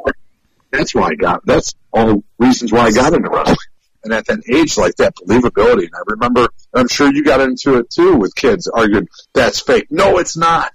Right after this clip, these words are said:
It's not fake, you know, and then, you know, eventually you get older and you learn it's a work, but it, it really isn't. Hey, the finish may be predetermined, but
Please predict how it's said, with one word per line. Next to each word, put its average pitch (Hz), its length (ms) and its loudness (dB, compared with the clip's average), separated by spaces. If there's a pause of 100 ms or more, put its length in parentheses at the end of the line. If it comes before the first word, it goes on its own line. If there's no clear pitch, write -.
It's 147 240 -6
not 147 280 -2
fake, - 480 -12 (100)
you 98 100 -8
know, 90 300 -2
and 101 100 0
then, 87 200 -12 (360)
you 104 80 0
know, 95 60 2
eventually 101 380 0
you 95 60 0
get 101 120 4
older 98 240 4
and 101 80 2
you 98 140 -2
learn 104 220 2
it's 110 180 -2
a 104 40 0
work, 104 300 0 (100)
but 98 180 -8 (320)
it, 135 180 2 (160)
it 127 160 0
really 190 300 2
isn't. - 340 -2 (340)
Hey, 117 220 2 (400)
the 113 140 0
finish 190 440 0
may 98 180 2
be 87 340 -2 (360)
predetermined, 101 720 2
but 87 280 0